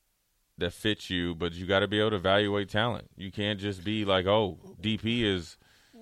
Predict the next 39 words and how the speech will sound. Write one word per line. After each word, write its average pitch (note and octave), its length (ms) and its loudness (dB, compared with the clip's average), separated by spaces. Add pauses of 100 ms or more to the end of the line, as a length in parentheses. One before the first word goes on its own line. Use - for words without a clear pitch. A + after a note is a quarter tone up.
(380)
six - 300 -4
two, A#2 400 -2
two A2+ 220 -4
fifteen, A#2 600 -2
and G2 100 -2
he G2 120 -2
runs G2+ 320 0
this." A2 260 2
You G2 180 -4
gotta B2 260 4
see, A2+ 240 -4
like, G2 220 2
can G#2 140 0
he A#2 100 2
really B2 240 2
play? A#2 280 2
'Cause F#2 160 0
you B2 140 -2
might C#3 220 4
be B2 100 -2
six C3+ 240 -4
two, C3 140 -4
two C3 180 -6
fifteen, C#3+ 540 -4 (400)
or A2 200 6
whatever B2 420 8
it B2+ 60 4
is C3+ 160 6
that B2+ 100 6
we B2+ 140 2
need B2+ 200 0
at, A#2 200 2
say, B2 160 4
like, A#2+ 180 6
a G#2+ 60 0
position, B2+ 480 0 (420)
but A2 180 0
you D#3+ 100 -4
stiff. - 520 2